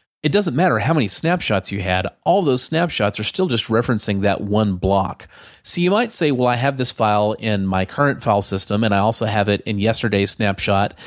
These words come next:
and I have it in twenty-four hours worth of daily snapshots, and I have it in two monthly snapshots," but there's still only one actual copy of it. It's just referenced from a bunch of places.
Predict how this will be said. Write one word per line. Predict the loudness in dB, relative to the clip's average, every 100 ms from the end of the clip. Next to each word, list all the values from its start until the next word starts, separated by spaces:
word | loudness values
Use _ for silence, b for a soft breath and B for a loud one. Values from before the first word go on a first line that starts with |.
| B B
and | 0
I |
have | 2 2
it |
in | 0
twenty-four | 0 0 2 2
hours | 2 2 0
worth | -2
of | 0
daily | 0 2
snapshots, | 0 -2 -2 0 0 0 0
and |
I | 0
have | 0
it | 0 -2
in | -6
two | -2 0 2
monthly | 0 0 -2
snapshots," | 0 -2 -2 0 0 0 -4 B B B B _ _ -6
but | -4
there's | 0 -2
still | 0 0 0 0
only | 0 2 2 2
one | 0 -6 -4 0 2 2 -2 -8 -4
actual | 0 0 0 0 0
copy | -2 -2 0 2 0
of | 0
it. | -6 -6
It's | -2
just | -2 -2
referenced | 0 0 0 -2 -2
from | 0 0
a | 2
bunch | 0 -4
of |
places. | -4 -2 -2 -2